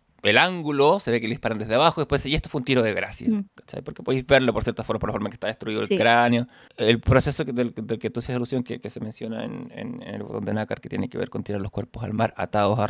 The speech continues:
Speaker 1: a, a, a rieles de ferrocarril para que no, no, para que no salgan a superficie. Todas esas cosas están, alguien
Speaker 2: Y que
Speaker 1: sabe
Speaker 2: ellos
Speaker 1: por qué las
Speaker 2: denominaban
Speaker 1: hizo.
Speaker 2: como el paquete.
Speaker 1: Claro. Y,
Speaker 2: Claro.
Speaker 1: y que, y, y, y nosotros, eh, víctimas todos como sociedad,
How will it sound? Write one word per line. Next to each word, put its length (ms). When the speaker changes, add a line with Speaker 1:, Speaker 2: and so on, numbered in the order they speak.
Speaker 1:
a, 600
a, 400
a 40
rieles 320
de 80
ferrocarril 680
para 120
que 80
no, 360
no, 180
para 100
que 60
no 80
salgan 240
a 40
superficie. 640
Todas 280
esas 140
cosas 380
están, 840
alguien 300
Speaker 2:
Y 40
que 80
Speaker 1:
sabe 160
Speaker 2:
ellos 100
Speaker 1:
por 80
qué 60
las 80
Speaker 2:
denominaban 280
Speaker 1:
hizo. 120
Speaker 2:
como 120
el 120
paquete. 560
Speaker 1:
Claro. 420
Y, 60
Speaker 2:
Claro. 260
Speaker 1:
y 100
que, 220
y, 260
y, 160
y 140
nosotros, 800
eh, 800
víctimas 480
todos 200
como 160
sociedad, 600